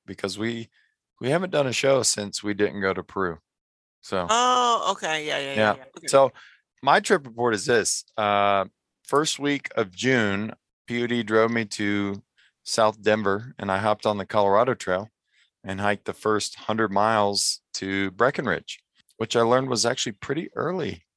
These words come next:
Speaker 1: to be going up and over Georgia Pass at eleven thousand six hundred, eight hundred feet in first week of June. Yeah, but why were we on the C T? Why was I on the C T? I was on the C T because we did not go to Peru.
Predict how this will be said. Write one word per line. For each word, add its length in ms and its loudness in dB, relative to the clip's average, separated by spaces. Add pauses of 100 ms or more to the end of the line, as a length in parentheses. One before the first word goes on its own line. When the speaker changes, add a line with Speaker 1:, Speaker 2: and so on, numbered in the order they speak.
(140)
Speaker 1:
to 100 -10
be 300 -4
going 480 0
up 160 -6
and 80 -2
over 200 0
Georgia 300 0
Pass 600 2 (580)
at 200 2
eleven 340 4
thousand 920 -2
six 600 -4
hundred, 480 0 (220)
eight 180 2
hundred 240 -2
feet 420 -2 (280)
in 600 -4
first 280 -2
week 120 -6
of 80 -4
June. 280 0 (880)
Yeah, 360 4 (100)
but 140 6
why 280 6
were 160 4
we 100 6
on 140 4
the 80 2
C 220 2
T? 380 0
Why 160 4
was 140 0
I 60 0
on 80 -2
the 60 -4
C 140 -2
T? 160 -2
I 40 2
was 100 -2
on 140 -4
the 60 -2
C 140 -2
T 200 -4
because 440 -2 (100)
we 360 2
did 140 -2
not 220 0
go 120 2
to 80 2
Peru. 500 0